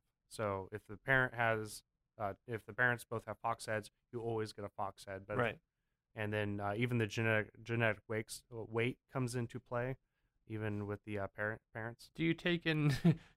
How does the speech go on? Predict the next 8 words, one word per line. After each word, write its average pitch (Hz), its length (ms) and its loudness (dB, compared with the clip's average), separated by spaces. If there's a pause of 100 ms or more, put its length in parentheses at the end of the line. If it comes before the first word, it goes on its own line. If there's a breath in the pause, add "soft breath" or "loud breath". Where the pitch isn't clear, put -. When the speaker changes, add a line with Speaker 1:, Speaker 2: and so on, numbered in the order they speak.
Speaker 2:
do 165 60 2
you 156 60 4
take 170 260 2
in 147 440 2
deviation 147 720 4
'cause 131 200 0
of, 120 160 -6
like, 117 240 0